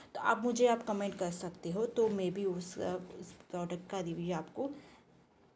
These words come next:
अ, दे, दे दूँगी। आप मंगवा सकते हो या फिर नहीं मंगवा सकते, ठीक है। जैसे कि आप देख सकते हो ये नाइट address मैंने पहनकर भी देखा है,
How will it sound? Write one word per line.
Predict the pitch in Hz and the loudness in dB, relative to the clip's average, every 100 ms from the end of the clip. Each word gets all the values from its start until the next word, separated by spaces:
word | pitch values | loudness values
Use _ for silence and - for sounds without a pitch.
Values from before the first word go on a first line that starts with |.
| _ _ - | _ _ -10
अ, | 185 175 175 | -4 -2 -4
दे, | 165 190 190 | -2 -2 -2
दे | - 180 190 | -4 -2 -2
दूँगी। | 165 160 175 | -2 -4 -2
आप | 214 208 | -4 -2
मंगवा | 175 170 | -4 -4
सकते | 175 175 - 180 | -6 -8 -12 -10
हो | 196 302 294 - - - | -4 -6 -6 -16 -20 -8
या | 180 | -6
फिर | 180 208 | -4 -4
नहीं | 190 | -2
मंगवा | 185 175 170 | -2 -2 -2
सकते, | 170 165 - 170 - - - | -4 -8 -10 -12 -12 -10 -6
ठीक | 247 | -4
है। | 339 - - - - - - - - - - 208 | -6 -8 -20 -20 -20 -20 -20 -20 -20 -20 -12 -6
जैसे | 202 208 | -4 -2
कि | 208 | -2
आप | 202 | -2
देख | 196 185 | -2 -4
सकते | 175 - - 175 | -2 -8 -8 -8
हो | 185 320 - - - | -6 -6 -8 -16 -8
ये | 214 | -4
नाइट | 214 196 | 0 0
address | 202 214 | -2 -2
मैंने | 214 | -2
पहनकर | 214 202 185 208 | -2 -2 0 0
भी | 214 214 | 0 2
देखा | 196 180 220 | 0 -2 -4
है, | 202 | -4